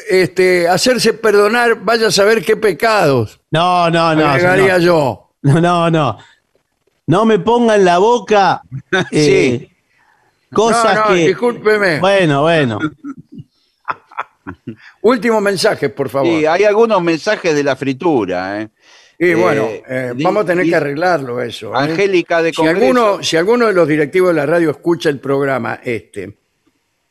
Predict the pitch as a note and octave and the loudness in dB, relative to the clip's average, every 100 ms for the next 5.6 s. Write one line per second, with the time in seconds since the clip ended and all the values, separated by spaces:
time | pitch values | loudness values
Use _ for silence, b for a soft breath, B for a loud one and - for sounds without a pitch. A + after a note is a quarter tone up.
0 | _ F3 F#3 F#3 F#3 - F3+ A#3+ B3 A3 | _ -6 -2 -2 -4 -6 -4 -2 -2 -2
1 | G3+ F#3+ D#3+ A3+ A3 F3 F3 E3+ G3+ A#3 | -2 -2 -4 -4 -4 -4 -4 -4 -2 -4
2 | A#3 - F3+ F3+ F3+ D3 C3 - - A3 | -4 -4 -4 -2 -2 -2 -4 -14 -16 -10
3 | A3+ - D3 - D3 C3+ F3+ E3+ C#3+ C#3+ | -8 -4 -6 -4 -8 -4 -4 -4 -6 -10
4 | C3+ C#3 C3 C3 C#3 E3 F3 A#3 E3+ C3 | -6 -4 -4 -2 -2 -2 -2 -2 -2 -2
5 | - C#3+ C#3+ D3 - - | -4 -4 -2 -4 -8 -20